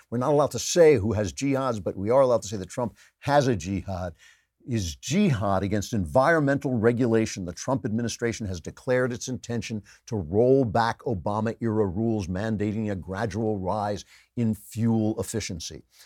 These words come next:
First of all, these rules have been more dangerous than anything else. They've caused car, I mean, the car companies get around them. My car does this. I have a, a fairly new car. When you step on the brake, the engine stops,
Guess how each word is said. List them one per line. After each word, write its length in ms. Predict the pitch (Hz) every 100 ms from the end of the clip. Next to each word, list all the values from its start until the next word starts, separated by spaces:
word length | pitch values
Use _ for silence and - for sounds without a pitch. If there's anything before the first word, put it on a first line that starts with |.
| _ _ _
First 240 | - 226
of 80 | 143
all, 380 | 101 87 87 - -
these 220 | 214 170
rules 340 | 165 156 123
have 140 | 101 80
been 160 | 104
more 180 | 98 135
dangerous 540 | 101 120 123 92 87
than 140 | - 98
anything 340 | 95 80 90
else. 180 | 107 87
They've 180 | 87 82
caused 420 | - 123 123 87
car, 280 | - 117 -
I 60 |
mean, 140 | 123 117
the 40 |
car 240 | 110 160 131
companies 360 | 165 113 107
get 140 | 76 107
around 280 | 101 120 120
them. 120 | 117 - -
My 100 | 220
car 240 | - 110
does 220 | 95 82
this. 160 | 87 -
I 80 | 135
have 160 | 123
a, 180 | 117 110
a 80 | 101
fairly 440 | - 131 123 120
new 140 | 110 107
car. 380 | - 104 104 98 - _
When 100 | 107
you 60 |
step 260 | 90 - 131
on 100 | 123
the 40 |
brake, 240 | 92 113 -
the 140 | 101
engine 380 | 110 117 107 120
stops, 760 | 104 - - 98 104 - -